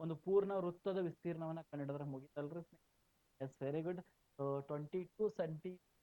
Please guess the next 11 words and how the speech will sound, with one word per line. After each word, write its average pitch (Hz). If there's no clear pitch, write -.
ಸ್ಕ್ವೇರ್ 170
ಕೊಟ್ಟಿದ್ದಾರೆ. 147
So, 143
ತ್ರಿಜ್ಯ -
ಕೊಟ್ಟಿದ್ದಾರೆ. 170
ಹಾಗಾದ್ರೆ 143
ವೃತ್ತದ 147
ವಿಸ್ತೀರ್ಣ 165
ಸೂತ್ರ 156
ಏನ್ 151
ಹೇಳ್ರಿ? 151